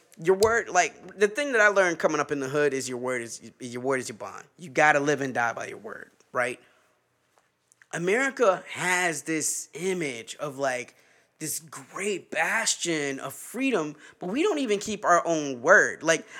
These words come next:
so for me, my, my next agenda would be to go through all of the, like, Laramie contracts, all of the contracts that we have with the First Nation Americans, because literally until you do right by them, nothing else matters.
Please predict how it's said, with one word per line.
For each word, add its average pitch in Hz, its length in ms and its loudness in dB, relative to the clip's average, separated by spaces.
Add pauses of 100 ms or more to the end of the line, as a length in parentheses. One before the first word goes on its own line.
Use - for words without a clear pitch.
(160)
so 208 240 4
for 190 180 2
me, 294 380 -4
my, 196 240 4
my 170 200 0
next 220 260 2
agenda 196 360 2
would 196 160 4
be 180 140 -2
to 170 80 0
go 185 180 4
through 190 260 0
all 202 280 6
of 202 120 0
the, 170 360 6
like, 143 260 2
Laramie 151 540 4
contracts, 160 760 4 (220)
all 165 180 2
of 196 80 2
the 180 60 0
contracts 160 580 2
that 139 80 -6
we 151 200 -4
have 151 340 2
with 131 100 -12
the 135 80 -12
First 165 680 2 (300)
Nation 147 680 -2
Americans, 127 680 -8
because 131 420 -2 (360)
literally 220 760 4
until 175 400 4
you 165 200 -2
do 156 220 4
right 139 320 4
by 131 200 6
them, 127 420 -2
nothing 127 460 0
else 107 260 -8
matters. - 480 -14